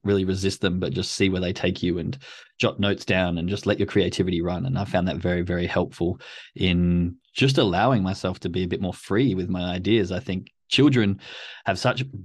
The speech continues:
huge imaginations, and it's so lovely when you see them just go off and they let their imagination run wild. But as adults in, you know, modern day society, we sort of get taught to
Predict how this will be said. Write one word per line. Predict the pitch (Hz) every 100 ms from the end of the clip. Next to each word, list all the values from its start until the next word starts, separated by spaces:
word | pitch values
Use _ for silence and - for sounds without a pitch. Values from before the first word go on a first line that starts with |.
| -
huge | - - 320 233 165
imaginations, | 170 151 139 127 123 123 107 95 95
and | 98
it's | 101 -
so | - 117
lovely | 117 110 123 120 113
when | 107
you | 101
see | - 113
them | 107
just | 101 101
go | 113 107
off | 113 -
and | 95
they | 95
let | 104 110
their |
imagination | 104 104 104 101 98
run | 95 95
wild. | 104 113 98
But | 95 -
as | 101 101
adults | 110 117 92 -
in, | 95 95 - -
you | 107
know, | 95
modern | 101 101
day | 95
society, | 101 98 113 110 95
we | 95
sort | 92 117
of | 135 - - - - _ _ _ -
get | 107 - _ _ _ _ _ _ _ - -
taught | 117 131 135
to | - 90